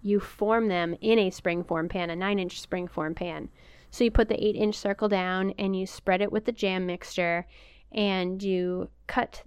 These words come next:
the eight-inch square into eight divided by four would be two. So two-inch wide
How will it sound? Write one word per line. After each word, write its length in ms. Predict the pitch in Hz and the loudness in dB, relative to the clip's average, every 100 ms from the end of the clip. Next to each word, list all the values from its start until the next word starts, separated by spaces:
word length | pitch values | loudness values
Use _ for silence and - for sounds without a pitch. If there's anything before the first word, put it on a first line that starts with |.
| - | 4
the 400 | 202 190 180 180 | 6 8 6 4
eight-inch 340 | 208 190 196 196 | 2 2 0 -2
square 400 | - 220 208 196 | -2 2 4 2
into 720 | 190 190 - 196 180 170 170 - - - - 208 | 0 -4 -2 0 0 0 -4 -10 -20 -20 -10 -2
eight 260 | 185 180 | 0 0
divided 280 | 185 170 160 | 0 0 0
by 120 | 160 | -2
four 480 | - 302 330 311 320 | 0 2 4 6 4
would 180 | 277 220 | 2 0
be 140 | 180 | -2
two. 340 | 180 143 151 202 - - - | -2 -4 -4 -6 -12 -20 -6
So 220 | - 208 | 4 4
two-inch 800 | - 277 269 - 220 202 - - - - | 6 2 2 4 2 2 -4 -10 -20 -8
wide 400 | 196 185 170 170 | 0 2 2 -2